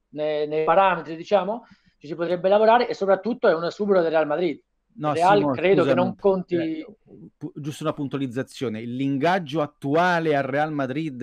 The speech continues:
Speaker 2: mi hanno detto che non è elevatissimo, però nel suo
Speaker 1: Eh.
Speaker 2: trasferimento in un'altra squadra chiederebbe comunque un ingua-, un ingaggio abbastanza alto, quindi è lì la, la questione, cioè,
Speaker 1: Se
Speaker 2: se lui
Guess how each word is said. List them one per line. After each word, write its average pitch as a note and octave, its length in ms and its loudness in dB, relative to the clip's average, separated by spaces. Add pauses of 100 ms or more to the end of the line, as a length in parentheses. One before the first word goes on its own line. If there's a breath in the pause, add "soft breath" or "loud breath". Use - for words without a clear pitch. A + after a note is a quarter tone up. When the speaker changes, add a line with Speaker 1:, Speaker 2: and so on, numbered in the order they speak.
Speaker 2:
mi A#2+ 120 -6
hanno B2 140 -6
detto C#3+ 280 -10
che C3 160 -10
non C3 280 -4
è C3+ 240 -2
elevatissimo, A#2 920 -10
però D#3+ 260 -2
nel C#3 260 -4
suo F3 280 -8
Speaker 1:
Eh. - 40 -6
Speaker 2:
trasferimento C3+ 920 -6
in A#2 80 -6
un'altra C3 280 -6
squadra C3+ 520 -4
chiederebbe B2 500 -10
comunque C3 360 -12
un B2 80 -8
ingua-, B2 320 -8
un A#2+ 140 -12
ingaggio A#2+ 340 -10
abbastanza A2+ 640 -12
alto, - 240 -16
quindi C3 400 -12 (600)
è A2+ 120 -16
lì A#2+ 280 -8
la, G2 220 -12
la G#2+ 140 -14
questione, G2+ 500 -18
cioè, A#2 280 -10 (120)
Speaker 1:
Se - 240 0
Speaker 2:
se - 20 6
lui F#3+ 60 4